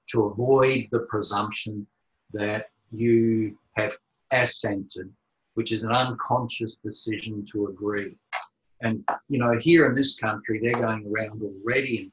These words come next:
parts of the country, uh, police going to the doors and, and taking people and children out and having them vaccinated against their will.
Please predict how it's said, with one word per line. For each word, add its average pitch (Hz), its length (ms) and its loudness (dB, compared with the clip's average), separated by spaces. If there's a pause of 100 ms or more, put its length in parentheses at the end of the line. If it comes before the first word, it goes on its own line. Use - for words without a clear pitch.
parts 107 360 -6
of 101 60 -2
the 101 60 -8 (120)
country, 110 440 -2 (440)
uh, 104 180 -6 (160)
police 131 560 0
going 120 360 -2
to 110 100 -8
the 104 200 -12
doors 123 580 0
and, 104 220 -8 (100)
and 101 220 -8 (120)
taking 135 520 -2
people 139 520 -2
and 127 200 -6
children 113 640 -4
out 117 300 -2
and 110 100 -6
having 120 320 0
them 101 220 -14
vaccinated 101 840 -4
against 101 420 -10
their 95 220 -8
will. 117 420 0